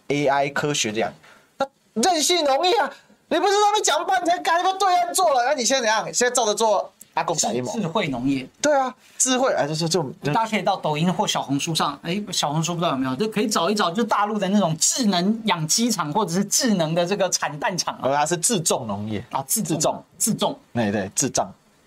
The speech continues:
Speaker 2: 哈？
Speaker 1: 智障农业。
Speaker 2: 谁？
Speaker 1: 陈其仲，
Speaker 2: 陈其仲。哦，
Speaker 1: 智慧陈其仲。
Speaker 2: 陈其仲。哦。
Speaker 1: 好，抱歉，我破音字。
Speaker 2: 好，没事，
Speaker 1: 好，
Speaker 2: 没事。
Speaker 1: 我们拉粉 peace 说啊，呃，祝福赞汉庭高票当选立委，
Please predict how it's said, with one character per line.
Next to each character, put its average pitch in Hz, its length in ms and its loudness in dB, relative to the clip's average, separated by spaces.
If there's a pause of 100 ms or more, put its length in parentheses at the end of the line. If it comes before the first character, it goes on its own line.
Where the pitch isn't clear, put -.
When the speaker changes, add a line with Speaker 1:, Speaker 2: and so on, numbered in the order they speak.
Speaker 2:
哈？ 147 220 -4 (380)
Speaker 1:
智 147 160 0
障 131 200 -2
农 90 140 -10
业。 90 60 -12 (120)
Speaker 2:
谁？ 131 300 -4 (300)
Speaker 1:
陈 160 180 0
其 - 140 0
仲， 170 280 2
Speaker 2:
陈 135 120 -6
其 170 180 2
仲。 - 0 -
哦， - 0 -
Speaker 1:
智 - 0 -
慧 151 160 0
陈 151 80 -2
其 139 100 -2
仲。 120 120 -4
Speaker 2:
陈 139 120 0
其 143 60 0
仲。 - 200 -2 (120)
哦。 139 80 -2
Speaker 1:
好， - 380 -6
抱 113 100 0
歉， 110 160 -4
我 98 80 -6
破 120 240 -2
音 110 140 -6
字。 95 200 -6 (120)
Speaker 2:
好， 131 260 0
没 143 100 -2
事， 170 200 0
Speaker 1:
好， 139 160 2
Speaker 2:
没 - 0 -
事。 156 40 -6
Speaker 1:
我 165 40 2
们 175 100 2
拉 220 140 4
粉 180 240 0
peace - 320 2
说 151 160 4
啊， 127 160 2 (560)
呃， 165 140 2
祝 240 260 0
福 170 260 0
赞 156 560 0
汉 202 320 0
庭 147 300 -2
高 196 200 2
票 202 200 2
当 170 200 -2
选 135 220 -2
立 180 160 2
委， - 200 -2